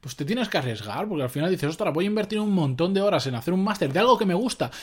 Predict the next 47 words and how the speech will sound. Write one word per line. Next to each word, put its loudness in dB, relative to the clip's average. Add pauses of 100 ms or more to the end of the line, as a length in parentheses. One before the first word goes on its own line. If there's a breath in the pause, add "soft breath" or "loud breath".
(180 loud breath)
que 2
actualmente 4
no -2
me 0
sirve, 2
por -2
ejemplo, -4
para -4
nada 2
en 4
mi 4
carrera 2
profesional, -4 (260 loud breath)
pero 6
me 2
gusta 4
mucho". 0
Y 2
ojo, 4
igual 6
en 2
algún 4
día 6
en 2
el 0
futuro 0
te 0
sirve, 2 (300 loud breath)
pero 0
igual 6
algún 4
día 2
no. -4
Pues -2
oye, 4
de 4
cobarde 6
no 2
se -2
escribe. -6
Y -4
lo 8
haces -2
y, -2
y -2
disfrutas, -4
oye. -2